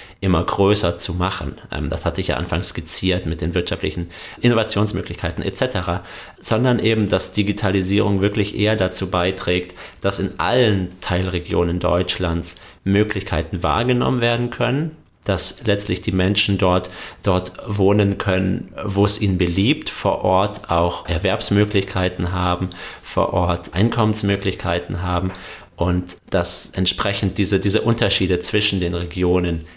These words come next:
nicht zu groß werden. Und ich glaube, das ist was, was, was auch immer mitbedacht werden sollte bei allen Programmen, bei allen Vorhaben, die zur Digitalisierung aufgelegt werden. Und das werden viele sein in den nächsten Jahren und Jahrzehnten,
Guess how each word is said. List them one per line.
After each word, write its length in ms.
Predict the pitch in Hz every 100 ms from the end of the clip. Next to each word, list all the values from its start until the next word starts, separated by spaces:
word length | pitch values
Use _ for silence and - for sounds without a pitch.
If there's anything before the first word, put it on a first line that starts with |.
| _
nicht 340 | 101 104 -
zu 140 | - 92
groß 460 | - 78 85 -
werden. 260 | 82 76 80
Und 80 | 80
ich 140 | 80
glaube, 300 | - 95 110
das 180 | 98 -
ist 180 | 85 -
was, 240 | 90 - - - - -
was, 380 | 87 90 - - -
was 200 | 92 -
auch 120 | - -
immer 200 | 110 101
mitbedacht 720 | 104 - 107 87 80 - -
werden 320 | 85 82 82
sollte 480 | - 82 95 95 82
bei 220 | 82 -
allen 520 | - 101 104 98 92 - - -
Programmen, 720 | - 92 - - 90 107 107 101
bei 120 | 82
allen 380 | - 101 98 98
Vorhaben, 760 | - 113 110 113 98 92 92
die 220 | 92 87
zur 180 | - 92
Digitalisierung 1040 | 85 92 95 - 90 87 95 98 92 -
aufgelegt 720 | 98 143 - 104 95 95 - 92
werden. 380 | 92 92 101 87
Und 120 | 85
das 160 | 92
werden 240 | 101 104 104
viele 360 | - 156 139
sein 360 | 95 87 87 82
in 120 | 87
den 160 | 87 80
nächsten 320 | 92 - 85
Jahren 340 | 76 90 95
und 200 | 80 85
Jahrzehnten, 600 | 82 80 - 95 107 104